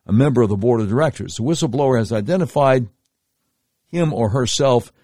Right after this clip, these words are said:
to Senate investigators, but asked to remain anonymous for fear of reprisal. Of course,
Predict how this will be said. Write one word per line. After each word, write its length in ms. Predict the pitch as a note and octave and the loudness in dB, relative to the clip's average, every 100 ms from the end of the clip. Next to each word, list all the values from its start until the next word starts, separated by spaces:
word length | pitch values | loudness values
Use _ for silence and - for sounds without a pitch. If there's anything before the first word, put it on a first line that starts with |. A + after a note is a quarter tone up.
| _ | _
to 100 | G#2 | -8
Senate 240 | - D3 C3+ | -4 -2 0
investigators, 760 | G#2+ C3+ - G#2 G2+ G2 - _ _ - | 2 0 0 0 0 0 -4 _ _ -16
but 120 | G2+ | -8
asked 280 | A#2+ A#2+ - | -4 -2 -2
to 80 | G#2+ | 0
remain 260 | G#2+ G#2 | 2 2
anonymous 480 | G2 G#2+ A#2 F#2+ F2+ | 0 0 0 -2 -4
for 160 | - E2 | -10 -14
fear 360 | - A#2+ G#2 | -6 -2 0
of 140 | F#2 F#2 | -2 -4
reprisal. 960 | F2+ - B2 B2+ B2+ F2 G2 D#2 - _ _ _ _ _ _ _ _ _ _ _ _ _ _ G#2 | -8 -8 -4 -2 -2 -2 -4 -6 -10 _ _ _ _ _ _ _ _ _ _ _ _ _ _ 0
Of 380 | G#2 G#2 - _ _ _ _ _ | 2 2 -2 _ _ _ _ _
course, 1040 | - - - A3+ - - - - - - | -14 -2 0 0 -2 -6 -8 -8 -8 -14